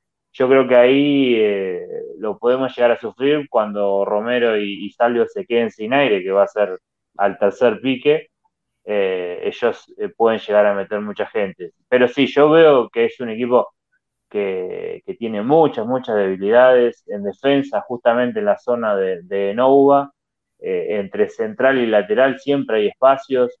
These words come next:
Si Fabra tiene aire para pasar, yo creo que va a tener muchas facilidades para, para atacar por esa zona. Después lo mismo del otro día. A mí me cuesta entender que teniendo a Ceballos,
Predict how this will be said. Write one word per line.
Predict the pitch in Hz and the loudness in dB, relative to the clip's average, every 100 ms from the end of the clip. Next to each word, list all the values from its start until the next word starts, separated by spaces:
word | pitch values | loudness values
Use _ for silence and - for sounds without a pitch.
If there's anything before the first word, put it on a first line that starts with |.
| _ | _
Si | _ 113 | _ -8
Fabra | - 143 139 127 | 2 4 4 2
tiene | 123 120 120 | 0 -2 0
aire | 120 120 110 | 0 2 0
para | 101 98 95 | 0 0 0
pasar, | 95 - 135 135 120 | -6 0 0 0 -2
yo | 110 | -8
creo | 101 104 | -6 -4
que | 95 | -2
va | 101 | -2
a | |
tener | 101 101 | -4 -8
muchas | 120 123 113 | -8 -6 -6
facilidades | 98 92 98 110 123 127 113 | -8 -12 -6 0 4 4 0
para, | 98 95 92 90 - | -4 -6 -6 -10 -8
para | 95 | -6
atacar | 92 95 110 107 | -6 -6 -4 -4
por | 101 98 | -4 -8
esa | 95 | -10
zona. | - 135 139 135 - _ _ _ _ | -4 -2 -2 -4 -8 _ _ _ _
Después | 120 139 151 | -2 2 4
lo | 143 | 4
mismo | 139 143 | 2 0
del | 131 127 | 2 2
otro | 113 127 | 2 2
día. | 139 127 101 90 - - _ - - | 4 4 0 -4 -8 -16 _ -20 -6
A | 104 | -4
mí | 113 139 | -4 -6
me | 131 | -4
cuesta | 135 127 113 | -2 -2 -4
entender | 101 104 107 98 - | -6 -8 -8 -8 -10
que | 98 95 92 90 92 | -8 -8 -8 -10 -12
teniendo | 101 107 113 120 | -12 -10 -6 -4
a | |
Ceballos, | 123 107 110 120 - 123 | -4 0 2 2 2 -4